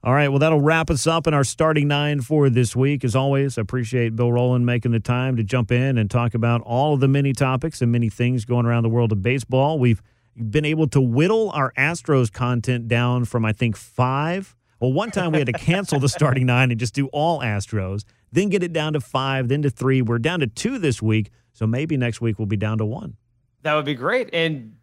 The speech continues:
Speaker 2: next week, we will actually be less than a month away from actual, real, live, regular season baseball.
Speaker 1: Cannot wait. This is the final From the Diamond of the month of February. We jump into March, and as Bill mentioned,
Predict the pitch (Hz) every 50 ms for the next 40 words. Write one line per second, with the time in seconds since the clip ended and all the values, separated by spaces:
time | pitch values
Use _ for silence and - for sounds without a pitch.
0 | _ _ - 139 139 160 185 - - - 156 233 302 302 233 - - 131 147 151
1 | 151 151 - - 139 143 151 151 - - 175 180 185 190 156 127 139 139 139 143
2 | 139 - _ _ _ _ _ - 131 139 131 - - 143 131 120 117 113 113 120
3 | 131 147 160 - 180 175 165 147 135 127 127 127 123 120 - _ _ _ _ _
4 | _ - 127 127 - _ - 143 135 135 135 - - - 151 143 143 143 131 113
5 | 110 117 131 135 139 143 139 135 127 123 131 135 120 131 131 131 127 107 110 120
6 | 123 117 123 120 117 101 92 110 113 107 110 110 107 110 107 - - 107 98 90
7 | - _ - 104 104 107 110 113 - 127 131 131 117 - 113 117 - 127 123 -
8 | - 120 - - 131 135 139 139 131 120 - 139 135 131 123 120 113 127 127 135
9 | 139 143 139 123 117 117 120 120 131 131 - - 120 - - 147 143 147 139 143
10 | 139 143 143 156 165 156 135 113 104 123 120 101 123 113 113 110 113 127 143 156
11 | 160 151 - 123 113 110 104 92 104 123 123 117 120 123 123 117 - 123 120 120